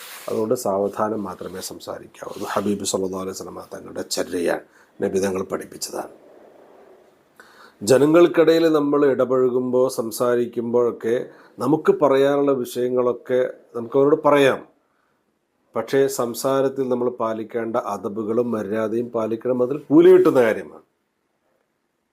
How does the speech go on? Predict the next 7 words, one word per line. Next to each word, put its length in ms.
ജനങ്ങൾക്ക് 380
മനസ്സിലാകുക 760
എന്നതിനേക്കാൾ 540
ഉപരി 420
അതൊരു 200
പ്രതിഫലാർഹമായ 880
കാര്യമാണ്. 360